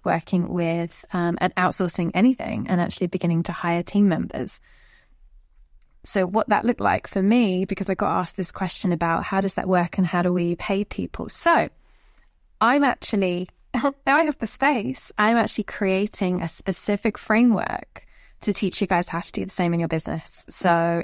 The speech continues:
it's gonna be called, and it is birthed into the world, the C E O embodiment method. And I will be talking about this in the kind of days to come in more specific detail, but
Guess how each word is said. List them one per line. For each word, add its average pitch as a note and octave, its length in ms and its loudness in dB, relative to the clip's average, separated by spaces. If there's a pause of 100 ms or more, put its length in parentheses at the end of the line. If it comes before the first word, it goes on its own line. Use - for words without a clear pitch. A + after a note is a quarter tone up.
it's F3+ 120 -2
gonna F#3 140 0
be F3+ 120 0
called, G#3+ 640 0
and F3+ 160 2
it F3 180 -2
is E3 140 -4
birthed F3 320 -2
into F3 240 -2
the F3 80 -2
world, G#3 540 2 (600)
the F#3+ 180 2
C F3+ 320 2
E F3 40 2
O E3+ 300 2
embodiment G3+ 500 2
method. - 560 -6 (240)
And G3 500 2
I G3+ 100 4
will G#3 120 2
be A3+ 140 2
talking G3 380 0
about D#3+ 280 -2
this - 220 -4
in E3+ 100 0
the F3 80 -2
kind F#3 220 -4
of F#3+ 80 -8
days - 300 0
to - 120 -8
come F3 380 0
in E3+ 340 2 (160)
more F3+ 160 2
specific - 480 -6
detail, - 580 -4
but - 280 -2